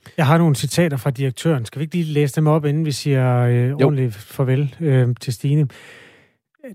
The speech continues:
Speaker 1: Direktøren i, øh, Færk Plast, han hedder Lars Gade Hansen. Han har faktisk ikke svaret på vores henvendelse om at stille op til interview her til morgen.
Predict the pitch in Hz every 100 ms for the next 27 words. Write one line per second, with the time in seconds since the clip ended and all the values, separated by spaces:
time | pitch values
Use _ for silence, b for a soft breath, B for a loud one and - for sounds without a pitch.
0 | - 160 - 220 180 165 156 143 - 156
1 | 165 - - - _ _ 147 135 - 151
2 | 151 131 143 - 139 135 135 131 135 -
3 | 110 90 - 135 127 151 143 160 - 131
4 | 143 135 123 117 107 127 139 123 113 123
5 | 120 110 131 117 120 123 - - 123 143
6 | 127 123 117 127 131 117 143 117 107 127
7 | 113 127